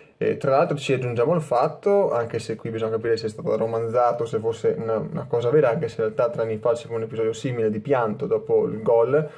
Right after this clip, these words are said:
il ventisei settembre si dice, poi non ho verificato onestamente, che sia l'anniversario di morte del padre. Come sapete Dybala ha perso, mi pare, otto anni fa il padre, quindi prima che arrivasse, eh, da noi alla Juventus. Quindi chiaramente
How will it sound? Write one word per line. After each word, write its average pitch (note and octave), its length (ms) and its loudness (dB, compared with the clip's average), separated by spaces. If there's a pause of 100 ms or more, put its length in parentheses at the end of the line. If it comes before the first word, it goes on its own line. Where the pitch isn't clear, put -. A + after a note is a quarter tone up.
(440)
il D#3 240 2
ventisei C3+ 340 0
settembre B2 480 0
si - 140 -8
dice, A2+ 420 2
poi - 500 -4
non A2 120 -2
ho A2 260 -2
verificato G#2+ 540 -2
onestamente, A2 600 0 (280)
che D#3 120 2
sia D3+ 140 4
l'anniversario C#3 500 2
di B2 60 0
morte A2 560 4
del A2+ 140 0
padre. G#2 480 0
Come G#2+ 160 -8
sapete G#2+ 320 -4
Dybala A2+ 320 2
ha A2+ 60 0
perso, A2+ 520 2 (200)
mi A2+ 100 -10
pare, A#2 140 4
otto A2 160 0
anni A2 160 0
fa G#2+ 200 -2
il G#2+ 160 -4
padre, - 380 -4
quindi A2 200 -6
prima G#2+ 260 -2
che G#2+ 80 0
arrivasse, - 580 -2 (500)
eh, G#2+ 320 2
da A2+ 100 0
noi A#2 120 4
alla A#2 100 6
Juventus. G#2+ 480 -4
Quindi D#3+ 320 2
chiaramente C3+ 600 0